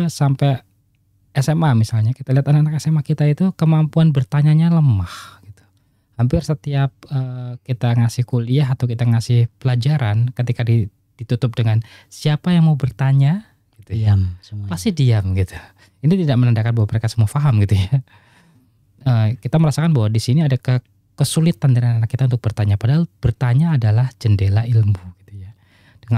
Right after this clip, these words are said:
Speaker 1: adanya bertanya, maka peluang-peluang untuk mendapatkan ilmu lebih banyak, lebih luas. Nah, ini dalam persiapan kami juga kita masukkan. Jadi apa-apa yang saya rasakan di sana, gitu ya, Ustadz ya,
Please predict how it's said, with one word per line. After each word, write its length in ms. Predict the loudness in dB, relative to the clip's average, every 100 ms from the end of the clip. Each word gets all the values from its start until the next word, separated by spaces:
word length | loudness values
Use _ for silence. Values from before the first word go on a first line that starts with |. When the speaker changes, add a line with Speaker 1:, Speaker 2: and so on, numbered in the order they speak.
| 2
Speaker 1:
adanya 100 | 2 0
bertanya, 420 | -2 0 2 2
maka 300 | 0 -2 -4
peluang-peluang 680 | -2 -2 -2 -4 -2 0
untuk 120 | 0 -2
mendapatkan 400 | -2 -4 -4 -2 0
ilmu 240 | 2 2
lebih 160 | 0 -2
banyak, 280 | -2 -2 -2
lebih 240 | -2 -4 -4
luas. 420 | -4 -6 -12 -20 _ _ _ _ _ _
Nah, 100 | -20 -8
ini 320 | -2 -2 -2
dalam 400 | -6 -2 0 0
persiapan 340 | 0 -2 0 0
kami 160 | 0 0
juga 220 | 0 -2
kita 160 | -2 0
masukkan. 380 | 0 -2 -4 -2 -2
Jadi 300 | -2 -2 -2
apa-apa 400 | -2 -4 -4 0
yang 100 | 0
saya 180 | 0 -2
rasakan 300 | -4 -2 0
di 60 | 0
sana, 600 | 0 0 2 2 0 0 -2
gitu 80 | -2
ya, 40 | 0
Ustadz 160 | 0
ya, 100 | 0